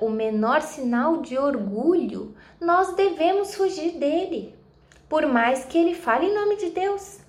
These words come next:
Cada pessoa, ela traz em suas atitudes a marca da sua grandeza ou da sua inferioridade. Aqueles que são enviados por Deus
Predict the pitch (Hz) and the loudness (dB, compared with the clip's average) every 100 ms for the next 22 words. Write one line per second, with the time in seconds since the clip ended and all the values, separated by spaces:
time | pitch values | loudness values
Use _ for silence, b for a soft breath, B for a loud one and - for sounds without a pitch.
0 | _ _ _ _ B B B B B - | _ _ _ _ B B B B B 0
1 | 330 415 453 381 269 240 - 240 262 339 | 4 4 4 2 0 -2 -2 2 4 6
2 | 294 185 196 196 - - 226 220 220 247 | 4 0 -4 -12 -12 -4 -2 -2 -2 2
3 | 285 349 320 240 - 349 466 269 247 - | 4 4 0 -4 -2 0 2 0 -2 -6
4 | - 262 339 330 196 - - B B B | -10 0 0 0 -8 -12 -20 B B B
5 | 269 339 339 269 320 330 - 208 - 214 | 2 4 2 0 -2 -4 -12 -14 -8 -4
6 | 202 - - 392 440 392 381 349 311 339 | -4 -6 -2 0 2 2 0 2 4 4
7 | 330 202 - - 302 311 320 - 311 311 | 2 0 0 2 2 4 2 0 -6 -8
8 | 302 320 311 302 311 262 254 285 285 - | -4 -2 2 2 2 0 0 -2 -6 -16
9 | - _ _ - _ _ _ _ _ _ | -20 _ _ -20 _ _ _ _ _ _
10 | _ 262 262 339 339 330 - 285 - 226 | _ 2 2 4 4 4 -2 -10 -4 -2
11 | 214 214 208 185 185 - - 190 196 190 | 0 0 2 0 0 -8 -10 -10 -2 4
12 | 262 254 - | 4 4 -4